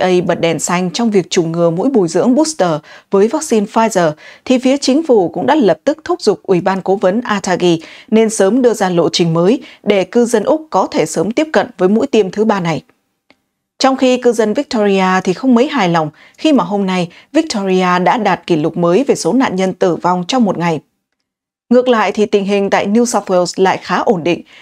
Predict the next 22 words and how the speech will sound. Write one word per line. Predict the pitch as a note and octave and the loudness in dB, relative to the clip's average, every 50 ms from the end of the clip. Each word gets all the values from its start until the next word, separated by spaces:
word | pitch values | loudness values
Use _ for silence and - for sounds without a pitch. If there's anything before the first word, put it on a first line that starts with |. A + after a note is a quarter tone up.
| - - | -8 -2
vì | - G#3 A3 G#3+ | 0 2 2 2
số | G#3+ A3+ G#3 B3+ | 2 0 -2 0
ca | - - G#3 | 0 0 -2
nhiễm | G#3 G3 F#3+ F#3 - C4 D4 | 0 0 0 0 0 0 0
và | A#3 F#3+ | -2 -2
tử | - - F3+ D3+ | -2 -2 -2 0
vong | - F#3 F#3 F#3 F3 - _ _ | 0 -2 -2 -2 -4 -10 _ _
đều | - G3+ G3 G3 F#3+ | -2 0 0 2 2
ở | - - F3+ | 0 -2 -2
mức | - F3+ B3 B3+ - | -2 -2 -4 -2 -2
thấp | C4+ D#4+ D#4+ _ _ - - _ - | -2 -2 -2 _ _ -20 -12 _ 0
và | G#3+ G#3+ | 0 0
đặc | G3+ G3 F#3 - | 0 0 -2 0
biệt | G3 G3+ F#3 - _ | 0 0 0 0 _
là | - F3+ F#3 F#3 | -2 0 0 0
tổng | F3+ - F#3+ E3 D#3+ | 0 -2 -2 -4 -4
số | - - F#3 | -4 -2 0
bệnh | B3+ C4+ G#3 - | 0 0 0 0
nhân | F#3 G3 G3 F#3 E3 - | 0 0 0 -2 -2 -4
bị | F#3+ G3 F3 | -2 -2 0
bệnh | A#2 F#3+ F#3 - F#3 | 0 0 -2 -2 -2
nặng | F#3+ F#3 E3 | -4 -4 -4